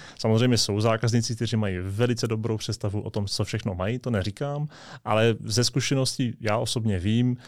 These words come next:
že většinou mezi tím zadáním a tou hotovou verzí bývá určitá, jakoby,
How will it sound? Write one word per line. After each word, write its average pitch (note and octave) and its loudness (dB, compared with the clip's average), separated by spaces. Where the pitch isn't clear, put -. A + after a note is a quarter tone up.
že G2+ -2
většinou A2 2
mezi A2 4
tím A2+ 0
zadáním A#2 4
a F#2+ 2
tou A2 2
hotovou A2 2
verzí G2+ 2
bývá G#2 2
určitá, G#2 0
jakoby, G2+ 0